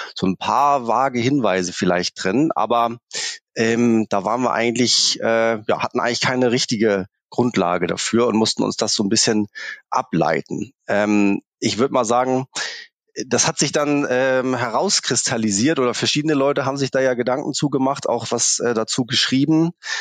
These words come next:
Und, äh, am Ende haben wir eigentlich drei Ansätze, äh, die wir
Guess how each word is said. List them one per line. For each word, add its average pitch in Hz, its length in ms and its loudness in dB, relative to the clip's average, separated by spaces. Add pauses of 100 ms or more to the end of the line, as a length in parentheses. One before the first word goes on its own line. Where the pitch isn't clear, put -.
(240)
Und, 131 520 0
äh, 131 300 2
am 117 200 0
Ende 131 220 0
haben 139 160 -2
wir 117 80 -2
eigentlich 127 640 -2 (580)
drei 135 420 0
Ansätze, 123 880 2
äh, 113 200 0
die 117 180 -4
wir 113 380 2